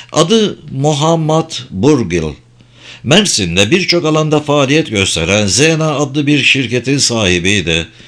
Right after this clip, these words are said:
Suriye uyrukluydu ve Türk vatandaşı olmak istiyordu. Birlikte iş yaptığı, Özkan Üzüm'ün tanıdığı,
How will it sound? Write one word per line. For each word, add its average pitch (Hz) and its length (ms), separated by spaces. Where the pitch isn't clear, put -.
Suriye 143 500
uyrukluydu 85 720
ve 113 140
Türk 175 280
vatandaşı 147 600
olmak 123 360
istiyordu. 90 720
Birlikte 190 560
iş 214 220
yaptığı, 98 480
Özkan 135 600
Üzüm'ün 107 480
tanıdığı, 92 640